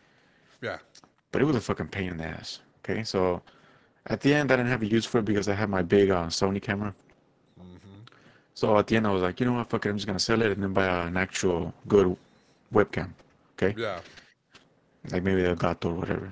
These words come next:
Speaker 2: So I was like, "All right, let me put it on eBay." Perfect, bro.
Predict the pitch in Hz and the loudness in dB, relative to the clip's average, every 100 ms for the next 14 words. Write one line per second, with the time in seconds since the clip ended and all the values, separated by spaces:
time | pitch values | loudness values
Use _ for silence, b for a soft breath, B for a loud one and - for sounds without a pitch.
0 | - - 160 160 151 180 135 139 135 - | -6 2 6 6 4 4 6 4 2 0
1 | 123 101 117 98 85 - _ _ _ _ | 0 0 -2 -4 -8 -12 _ _ _ _
2 | - _ _ _ _ _ _ - 95 107 | -20 _ _ _ _ _ _ 0 4 4
3 | - 85 - - 87 | 2 -6 -4 -4 -4